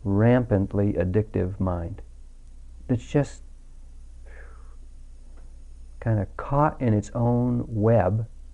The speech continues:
spinning around endlessly, and being miserable in the process. Well,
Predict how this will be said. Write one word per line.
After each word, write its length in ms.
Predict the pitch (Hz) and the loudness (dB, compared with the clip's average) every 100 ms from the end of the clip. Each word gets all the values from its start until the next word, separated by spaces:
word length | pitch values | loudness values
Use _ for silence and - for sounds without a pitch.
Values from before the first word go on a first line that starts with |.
| - - - - - - - - | -16 -16 -14 -16 -16 -16 -16 -16
spinning 580 | - - - 156 156 165 | -14 -12 4 6 8 8
around 640 | 151 104 90 90 107 120 - - - - - | 8 6 4 2 -2 -4 -10 -16 -16 -6 2
endlessly, 520 | 123 110 - 92 113 - - - - - - - - - - - | 4 2 0 -2 -2 -8 -16 -16 -14 -16 -16 -16 -16 -18 -18 -6
and 520 | 127 123 123 127 123 | -2 0 0 -2 0
being 260 | 127 127 127 | 0 2 4
miserable 340 | 147 123 120 | 2 2 2
in 80 | 120 | 2
the 60 | |
process. 380 | 117 170 - 101 - - - - - - - - - - - - - | 0 -4 -6 -10 -10 -14 -14 -16 -16 -16 -16 -16 -16 -16 -16 -16 -10
Well, 320 | 107 92 135 | -6 -4 -6